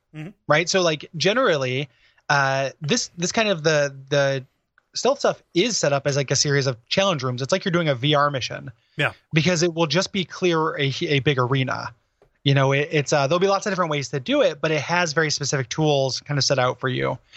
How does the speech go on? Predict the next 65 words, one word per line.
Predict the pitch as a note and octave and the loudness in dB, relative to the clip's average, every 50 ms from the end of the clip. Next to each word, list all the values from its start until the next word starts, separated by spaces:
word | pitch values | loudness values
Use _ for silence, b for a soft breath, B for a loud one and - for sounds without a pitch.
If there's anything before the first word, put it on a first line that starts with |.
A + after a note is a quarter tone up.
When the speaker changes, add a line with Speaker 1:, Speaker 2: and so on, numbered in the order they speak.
| B B B B B B - | B B B B B B 2
Speaker 2:
Um, | C#3+ C#3+ C#3 C3+ C3 C3 C#3 - _ | 2 4 4 2 0 -2 -6 -8 _
and | E3+ D#3+ E3+ E3 D#3+ D#3 D3+ D3+ D#3 D#3 | 0 2 2 2 2 0 -2 -4 -8 -4
the | D#3 D3+ D3 | -2 -2 -2
countermeasures | - - A3+ C4+ C#4+ - B3 F3+ E3 D3+ C3+ D3+ D3 D3 C#3+ B2+ - | 0 0 0 0 2 0 0 2 0 0 2 0 0 2 0 0 0
that | D3 C3+ C3 C3 - | 0 0 0 -2 -2
the | C#3+ C#3 C#3 | -2 0 0
enemies | C#3 D3 C#3+ C3+ C3 A#2+ A2+ | 0 0 0 0 0 -2 0
get | - C3 A#2+ - - _ _ _ _ _ _ _ _ | 0 0 0 0 -4 _ _ _ _ _ _ _ _
for | - D3 | 2 2
this | C3+ C#3 B2+ - | 4 4 2 0
is | - - E3+ D3 | 0 0 0 2
not | D#3 E3 E3 D#3 | 2 0 0 0
quite | - - D#3 D3 | 0 0 2 2
out | C#3+ C#3 C3+ | 2 0 -2
of | B2+ | -4
control | - B2+ A#2+ - - D3 C3+ C3 | -6 -8 -8 -2 -2 0 0 0
yet. | C3 B2+ - A#2 A#2 - _ _ _ _ | -2 -4 -6 -6 -8 -14 _ _ _ _
Speaker 1:
Right. | B2 A2+ G2+ F#2+ _ _ _ | -2 -2 -2 -4 _ _ _
Speaker 2:
You | D3 C#3 | 2 2
know, | C3+ C3 B2+ C3 | 2 2 0 -2
th-, | C#3 D3+ D3+ | -4 -2 0
there, | D3+ D3+ D#3 | 0 0 2
that | D3+ E3+ E3 D#3 | 2 0 0 0
hits | G3+ F3 | -2 -2
a | E3+ D3+ | -2 -4
sweet | - F3 E3+ D#3 | -2 -4 -4 -2
spot | - D#3 D3 C3+ | 0 0 0 0
in | C3 | -2
the | C3 | -4
series | B2+ - A3+ G#3 F3 C#3+ | -2 0 2 2 2 0
and | D3+ | 0
eventually | D3 C#3+ D3+ C#3+ - D#3 C#3+ | 0 0 0 0 0 -2 0
gets | B2+ C3+ - - | 0 -2 0 0
like, | C3+ B2+ | 0 2
oh, | C3+ C3+ C3+ | 2 0 0
they | C3 C3 | 0 0
can, | - C#3 B2+ B2+ B2+ B2+ - _ _ _ _ _ _ - - _ _ _ _ _ _ _ _ _ _ _ _ | -2 -2 -2 -2 -4 -6 -8 _ _ _ _ _ _ -20 -20 _ _ _ _ _ _ _ _ _ _ _ _
you | - D#3 | 2 2
know, | C#3+ C3+ B B B B B B | 2 2 B B B B B B
they | - G3 | 2 2
have | F#3+ E3 | 2 2
too | - - A3 | 0 0 2
many, | G3+ F3+ E3+ D#3+ D#3+ D#3 D3 C#3 | 2 2 2 2 0 0 0 0
Speaker 1:
<laughs> | |
Speaker 2:
uh, | C3 C3 C3 C3 C3 C3 | 0 0 0 0 -2 -4
you | C3 C#3+ C#3+ | -2 0 0
know, | C#3 C3 | 0 2
there's | B2+ C#3+ C#3+ - | 2 0 -2 0
too | - F#3 F3+ | -2 0 0
many, | E3+ D#3+ D#3 D3+ D3 C#3+ D3 | 0 2 2 0 0 0 0
uh, | C3+ C3 B2+ B2+ | 0 0 0 0
counters | B2+ - D3+ C#3+ C3 B2 A#2+ | 0 0 0 0 0 -2 0
to | C3 | -2
everything | C3 B2 A#2+ B2 B2 | -2 -2 -2 -6 -8
you | A2+ | -8
can | A2+ - B2 | -8 -4 -2
do. | B2 B2 - D3+ | -2 0 0 0
Speaker 1:
Yeah, | C#3+ B2 A2+ | 0 -2 -2
the | - | -2
gargoyles | B2+ - C3+ C3+ B2+ C#3+ B2+ A#2+ - | 0 2 2 2 4 2 0 0 0
come | - C3+ A#2+ | 0 0 0
alive | A2+ G#2+ G2 G2 G2 | 0 0 -2 -4 -4
and | A2 G#2 | -8 -10
eat | F#2+ F#2 - - | -12 -10 -10 -10
you. | A#2+ A2+ | -12 -12